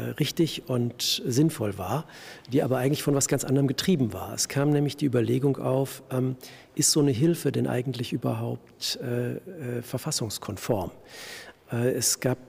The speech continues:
ja damals dieses Verfassungsurteil, äh, Verfassungsgerichtsurteil, äh, zum Maastricht-Vertrag, äh, das sagte, äh, es wird von verschiedenen Juristen unterschiedlich ein bisschen interpretiert, wie das halt üblicherweise so ist.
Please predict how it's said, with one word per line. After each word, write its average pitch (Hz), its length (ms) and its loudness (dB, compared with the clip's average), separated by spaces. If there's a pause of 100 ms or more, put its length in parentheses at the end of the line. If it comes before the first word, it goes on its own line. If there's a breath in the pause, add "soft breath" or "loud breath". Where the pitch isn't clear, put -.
(100)
ja 131 120 4
damals 120 440 2
dieses 117 340 0
Verfassungsurteil, 131 1080 0
äh, 135 80 -6
Verfassungsgerichtsurteil, 135 1300 0 (380 loud breath)
äh, 120 200 0
zum 143 280 4
Maastricht-Vertrag, 123 1120 -2 (460 loud breath)
äh, 120 140 -4
das 117 200 0
sagte, 135 440 0 (640)
äh, 120 240 -6 (260)
es - 220 -2
wird 120 120 -6
von 104 320 -6
verschiedenen 117 760 -2
Juristen 123 400 0
unterschiedlich 120 600 0
ein 117 60 -4
bisschen 117 240 0
interpretiert, 123 720 0
wie 117 60 -2
das 113 200 -2
halt 107 240 -4
üblicherweise 113 580 0
so 107 140 -2
ist. 143 140 0